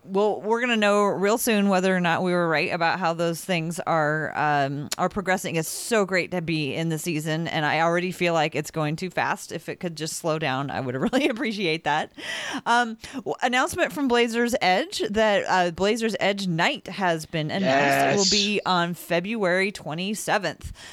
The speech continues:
Speaker 1: So we will put a link in this, in the show notes about how folks can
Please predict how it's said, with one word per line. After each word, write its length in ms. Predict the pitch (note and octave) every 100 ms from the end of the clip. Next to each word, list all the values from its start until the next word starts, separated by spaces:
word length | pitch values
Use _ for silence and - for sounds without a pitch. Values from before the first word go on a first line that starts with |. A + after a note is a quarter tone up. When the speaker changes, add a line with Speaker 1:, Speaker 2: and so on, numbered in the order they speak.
| -
Speaker 1:
So 220 | - G#3
we 140 | F#3+ G3+
will 180 | G#3
put 240 | F3 B3+ C4
a 180 | - F3
link 560 | E3+ F3 G#3+ C4+ B3+ -
in 400 | G3 F#3+ F#3+ G3 -
this, 460 | F3 F3 F3 -
in 180 | - F#3+
the 60 | E3
show 240 | - G3+
notes 340 | G#3 E4+ - -
about 400 | G3+ F#3 F3 -
how 320 | F#3 F#3 F#3
folks 360 | F3 G3 F3 -
can 400 | - F#3+ F3